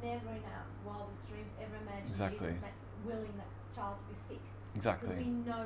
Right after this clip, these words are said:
Speaker 1: what he's like.
Speaker 2: Yeah.
Speaker 1: So to be able
Speaker 2: Yeah.
Speaker 1: to have the words now to say, "Well, Jesus is looking into Je-, into God, isn't he?" And people
Speaker 2: Yeah.
Speaker 1: can't say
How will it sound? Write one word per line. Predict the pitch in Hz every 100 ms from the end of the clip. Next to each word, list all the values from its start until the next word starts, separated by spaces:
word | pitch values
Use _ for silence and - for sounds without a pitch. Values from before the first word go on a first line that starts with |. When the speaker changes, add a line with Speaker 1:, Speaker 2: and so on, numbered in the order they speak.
| 220
Speaker 1:
what | 208
he's | 208 -
like. | 214 - - 98
Speaker 2:
Yeah. | 95 82 85 - - - - 233
Speaker 1:
So | 220
to | 208 196 190 - -
be | 233 220
able | 208
Speaker 2:
Yeah. | 92 -
Speaker 1:
to | 202 202 - -
have | 226 214
the | 208
words | 214 208 208 214
now | 202 208
to | - -
say, | 233 214 208 202
"Well, | 202 208 - - - - - - -
Jesus | 240 240 202
is | 196 190 202
looking | 202 202 202
into | 196 196
Je-, | 196 196 202
into | 196 -
God, | 202 202
isn't | 202 139 98 98
he?" | - 107
And | -
people | 101
Speaker 2:
Yeah. | 101 90
Speaker 1:
can't | 98 269 -
say | 233